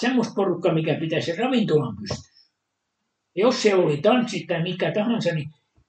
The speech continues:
niit-, niitä ei, se ei kiinnostanut ketään. Ja sit ne oli se äijät lähtenyt tanssimaan, joskus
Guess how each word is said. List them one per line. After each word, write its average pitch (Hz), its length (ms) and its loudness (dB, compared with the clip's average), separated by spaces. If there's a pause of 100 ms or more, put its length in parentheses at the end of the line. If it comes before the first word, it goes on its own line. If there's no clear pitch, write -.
niit-, - 280 -4
niitä 208 280 2
ei, 190 260 -2 (260)
se 220 80 2
ei 208 120 0
kiinnostanut 208 560 0
ketään. 220 300 0
Ja 175 160 -4 (180)
sit 247 180 -2
ne 233 80 2
oli 202 140 2
se 208 100 0
äijät 226 360 2
lähtenyt 185 320 -4
tanssimaan, 180 580 0
joskus 185 220 -2